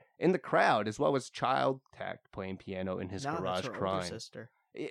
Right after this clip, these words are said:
Speaker 1: yeah, I just, yeah, sister. I just said sister.
Speaker 2: I thought you said young. My bad.
Speaker 1: And, uh, she's smaller than her,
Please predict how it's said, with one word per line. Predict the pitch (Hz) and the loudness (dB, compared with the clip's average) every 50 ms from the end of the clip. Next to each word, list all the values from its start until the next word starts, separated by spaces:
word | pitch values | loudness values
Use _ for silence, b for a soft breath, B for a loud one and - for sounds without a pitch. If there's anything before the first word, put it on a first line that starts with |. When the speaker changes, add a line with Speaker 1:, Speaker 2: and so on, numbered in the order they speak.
| - - - | -10 -12 -6
Speaker 1:
yeah, | 110 143 127 104 90 | -2 0 2 2 0
I | 101 | -2
just, | 107 123 131 - _ | -4 -6 -8 -12 _
yeah, | - 113 104 90 90 | -6 -6 -6 -6 -8
sister. | - - 117 107 - - 92 87 - _ _ - - | -10 -10 -10 -10 -10 -14 -16 -18 -18 _ _ -14 -10
I | 104 | -10
just | 107 - - | -10 -10 -8
said | - 92 - | -10 -10 -10
sister. | - 113 107 - - 107 107 110 _ _ _ _ _ _ - | -10 -16 -16 -14 -14 -16 -16 -18 _ _ _ _ _ _ -14
Speaker 2:
I | - 117 | -12 -12
thought | 107 - 113 | -12 -12 -14
you | 107 | -16
said | - - 104 107 | -16 -16 -16 -16
young. | 113 107 - - | -16 -18 -18 -16
My | 123 127 123 | -14 -12 -12
bad. | 113 113 104 95 101 - _ _ _ _ _ _ _ _ _ _ _ _ _ _ _ _ - | -10 -10 -12 -12 -14 -16 _ _ _ _ _ _ _ _ _ _ _ _ _ _ _ _ -6
Speaker 1:
And, | - 104 104 101 98 104 | -4 -2 -2 -2 0 0
uh, | 104 101 101 101 98 - _ _ _ - | 2 4 4 2 2 -2 _ _ _ -12
she's | - - 131 135 135 | -6 0 0 0 0
smaller | - - 165 175 196 226 226 214 | 2 6 8 10 12 12 12 10
than | 160 127 113 104 95 | 10 8 4 2 2
her, | 101 101 98 95 101 113 | 0 -2 -2 -2 -4 -8